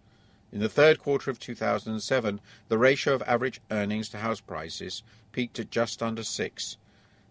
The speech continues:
This was almost double the ratio at the trough of nineteen ninety-five and well above the previous peak of five reached in nineteen eighty-nine. After the biggest house price boom in the U K's history, can the country avoid the biggest ever bust?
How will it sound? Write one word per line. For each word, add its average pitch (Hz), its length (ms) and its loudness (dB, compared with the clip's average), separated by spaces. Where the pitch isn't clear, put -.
This 123 180 -2
was 143 140 -2
almost 143 340 -2
double 151 320 8
the 92 140 2
ratio 85 340 -2
at - 80 -10
the 87 60 -10
trough 95 320 -2
of 85 100 -8
nineteen 85 320 -6
ninety-five 85 760 -2
and 131 260 -4
well 160 220 8
above 104 380 4
the - 60 -6
previous 113 440 -6
peak 80 340 -10
of 95 120 -4
five 76 520 0
reached 87 280 -10
in 101 100 -4
nineteen 78 380 -10
eighty-nine. 92 640 -8
After 202 300 6
the 180 100 4
biggest 120 400 -2
house 101 240 -2
price 107 320 -2
boom 90 300 -6
in 90 80 -8
the 90 80 -8
U 87 160 -8
K's 95 300 -6
history, - 520 -8
can 123 180 0
the 139 100 0
country 123 400 -2
avoid 98 440 0
the 110 40 -2
biggest 101 460 -6
ever 107 240 -4
bust? - 520 -10